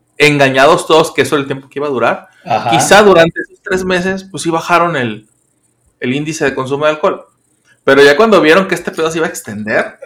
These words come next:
Speaker 2: Exacto.
Speaker 1: yo, ah, es que a lo
Speaker 2: Dos
Speaker 1: mejor
Speaker 2: años
Speaker 1: es
Speaker 2: después.
Speaker 1: Ajá, exacto, güey. Es que yo creo que
Speaker 2: Dos y medio, güey, déjate dos años.
Speaker 1: No, güey, de, ish, porque todavía seguimos en pandemia, aunque la gente no lo quiera aceptar.
Speaker 2: No,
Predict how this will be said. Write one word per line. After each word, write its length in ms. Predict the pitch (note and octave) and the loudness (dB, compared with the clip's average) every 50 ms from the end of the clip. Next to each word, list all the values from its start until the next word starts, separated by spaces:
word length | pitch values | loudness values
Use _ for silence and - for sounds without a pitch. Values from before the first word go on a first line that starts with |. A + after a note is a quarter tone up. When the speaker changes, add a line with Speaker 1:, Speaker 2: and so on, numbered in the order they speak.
| - - - D#3+ D#3 | -20 -18 -16 -12 -6
Speaker 2:
Exacto. 440 | D3 - - - - C#3 C3+ C3 A#2 A2+ A2+ A2+ - _ _ _ _ _ _ _ _ _ _ - | -4 -4 -4 -4 -6 -10 -12 -10 -10 -10 -12 -14 -20 _ _ _ _ _ _ _ _ _ _ -14
Speaker 1:
yo, 80 | - - - - D#3+ | -14 -14 -4 0 0
ah, 120 | E3+ F3+ - | 0 2 2
es 80 | C#3 | 2
que 60 | B2+ C3+ | 4 4
a 40 | C#3+ | 6
lo 40 | C#3 | 6
Speaker 2:
Dos 100 | D3 C#3+ | 6 6
Speaker 1:
mejor 140 | C#3+ C#3+ | 4 4
Speaker 2:
años 120 | D3 D3 D3 | 4 2 2
Speaker 1:
es 60 | - C#3+ - | 0 -2 -4
Speaker 2:
después. 520 | - D3 D3+ - - - - - - _ _ _ - | -4 -4 -4 -4 -4 -6 -8 -10 -12 _ _ _ -2
Speaker 1:
Ajá, 460 | C3+ C#3 C3+ - - - C3+ C3+ - - | 0 0 0 0 0 0 0 0 0 0
exacto, 520 | A#2 - - A#2+ G#2+ A#2+ B2 - - B2+ A2+ | -2 -2 0 2 2 2 2 0 -2 -2 -2
güey. 100 | - B2+ | -2 -2
Es 80 | B2 - | -2 0
que 60 | E3 | 0
yo 100 | F3+ F#3 | 2 2
creo 200 | F#3 F3+ F#3 F#3 F#3 | 2 2 0 0 0
que 100 | G3 G3 | 0 -2
Speaker 2:
Dos 260 | - - - - A3 | -2 -2 -2 -2 -2
y 220 | G3+ D#3+ C#3 C3 - - - | 0 0 -2 -2 -4 -6 -6
medio, 160 | - - - - C#3 A#2 | -8 -8 -6 -6 -6 -6
güey, 360 | A2 A2 G#2+ G2+ G#2 G#2 G#2 | -4 -2 -4 -4 -4 -6 -4
déjate 440 | B2 C3 - - - - - C3+ A#2+ | -4 -2 0 0 -2 -2 -4 -6 -8
dos 260 | A2+ A#2+ B2 - - | -8 -8 -8 -8 -10
años. 320 | B2 C#3 C#3 C3 A#2+ - - | -10 -10 -8 -10 -10 -12 -14
Speaker 1:
No, 500 | _ _ _ _ _ _ _ - - F#3 - | _ _ _ _ _ _ _ -4 -4 -4 -2
güey, 200 | - C3+ C3 - - | 0 -2 -2 -2 0
de, 380 | C#3 C#3 C#3 C#3+ C#3+ C#3+ - - - - - - - _ _ _ _ _ _ _ _ - | 2 4 4 4 4 2 -2 -14 -20 -20 -20 -20 -20 _ _ _ _ _ _ _ _ -2
ish, 440 | D#3+ F3+ A#3 B3 A#3+ - - - | 0 2 4 4 4 2 0 -2
porque 240 | - F#3+ F#3 F3+ E3 | 0 0 0 0 0
todavía 380 | D#3 - D#3 D#3+ F3 F3+ G#3 G#3 | 0 2 4 4 4 4 2 0
seguimos 880 | G#3 A#3+ G#3+ E3+ F3+ G3 G#3+ A#3 C4+ D#4 F4 E4 - - - - - - | 2 0 0 2 2 0 2 2 2 0 0 -2 -4 -10 -14 -16 -12 -10
en 160 | D3+ C#3+ - | -8 -4 -2
pandemia, 320 | - B2+ B2+ C3+ D3 G3+ G#3 | 0 0 2 2 0 0 0
aunque 140 | G3 F3 B2+ | 2 2 2
la 100 | B2 A#2+ | 2 2
gente 200 | C3+ C3+ C3+ D#3+ | 0 -2 -4 -4
no 80 | D#3 D#3+ | -4 -4
lo 120 | D#3+ D#3 | -4 -4
quiera 140 | - D#3 E3 | -4 -6 -6
aceptar. 520 | D#3 - - _ - B2 - - - - _ | -6 -8 -10 _ -4 -4 -4 -4 -6 -10 _
Speaker 2:
No, 120 | - F3 | -2 -2